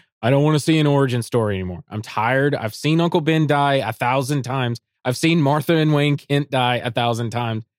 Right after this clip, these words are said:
I don't need to see Jonathan Kent die or have a heart attack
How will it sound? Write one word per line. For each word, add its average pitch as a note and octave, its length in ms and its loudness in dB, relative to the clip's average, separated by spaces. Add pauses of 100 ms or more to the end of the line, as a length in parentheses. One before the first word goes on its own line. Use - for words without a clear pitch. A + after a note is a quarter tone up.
(200)
I C#3 120 2
don't D3+ 340 2
need D#3 160 2
to C#3+ 80 -6
see D#3+ 160 0
Jonathan C#3 500 0
Kent C3+ 400 -2 (380)
die G#2+ 680 0 (280)
or A#2 100 0
have B2 200 -2
a B2 80 0
heart C3 260 0
attack A2+ 520 -2